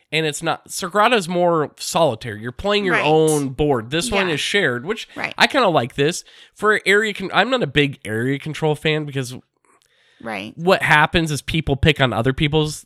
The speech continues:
Speaker 1: like, especially three-player counts are terrible for area control games.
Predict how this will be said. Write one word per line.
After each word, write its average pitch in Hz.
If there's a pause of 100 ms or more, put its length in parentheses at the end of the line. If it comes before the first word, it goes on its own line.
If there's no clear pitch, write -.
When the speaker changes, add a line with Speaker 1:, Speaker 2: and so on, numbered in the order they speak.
(100)
Speaker 1:
like, 131
especially 139
three-player 113
counts 110
are 87
terrible 101
for 113
area 113
control 117
games. 117